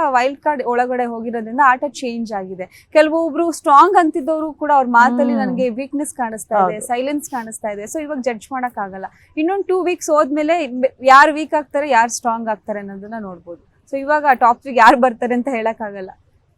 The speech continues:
Speaker 1: ಯಾಕಂದ್ರೆ
Speaker 2: ಹೌದು.
Speaker 1: ತುಂಬಾ ಇ-, ಇವಾಗ actually ತುಂಬಾ ಕ್ಯೂರಿಯಸ್ ಆಗಿದೆ ಏನಾಗುತ್ತೆ Bigg Boss.
Speaker 2: ಜಂಪ್ ಜಂಪ್ ಆಗ್ತಾನೆ ಇರುತ್ತೆ.
Speaker 1: ಹೌದು,
Speaker 2: ಒಂದೊಂದ್
Speaker 1: ಹೌದು.
Speaker 2: ವೀಕ್ ಅಲ್ಲಿ ಒಂದೊಂದೇ ಅಲ್ಲಿ ಒಬ್ಬೊಬ್ರು ಒಂದೊಂದ್ ತರ ಕಾಣಿಸ್ತಾರೆ
Speaker 1: ಹಿಂಗ್ ಹೋಗ್ತಿದ್ದ
Speaker 2: actually.
Speaker 1: ಗ್ರಾಫ್
Speaker 2: ಹೌದು.
Speaker 1: ಸಡನ್ ಆಗಿ ಹಿಂಗ್ ಹೋಗ್ಬಿಟ್ಟಿದೆ.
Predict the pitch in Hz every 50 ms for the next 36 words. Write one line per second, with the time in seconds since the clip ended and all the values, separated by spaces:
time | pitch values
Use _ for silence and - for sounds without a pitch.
0 | _ _ _ _ _ _ _ _ _ _ _ _ _ _ _ _ _ _ _ _
1 | _ - 269 - 330 320 - 320 302 320 339 370 427 392 359 294 285 269 240 269
2 | 311 330 440 427 392 339 - - - - - 494 494 415 - 339 311 311 381 -
3 | - 339 302 262 277 269 - - 247 208 196 185 170 - 196 233 247 247 233 214
4 | 202 196 - 190 180 180 170 165 170 160 - - _ 226 196 240 220 220 240 233
5 | - 277 277 262 240 196 202 - _ - 240 247 233 220 233 240 240 214 226 254
6 | 262 262 285 277 277 262 - 294 294 277 247 220 247 269 269 262 269 294 294 254
7 | 220 220 220 220 240 240 233 214 208 202 202 202 202 202 196 202 208 208 170 170
8 | 180 175 190 - - 311 302 302 294 302 302 370 - - 381 - 392 381 247 294
9 | 285 285 277 269 262 233 262 247 277 302 330 381 311 330 302 285 262 254 262 247
10 | 254 254 233 214 185 - - - - - -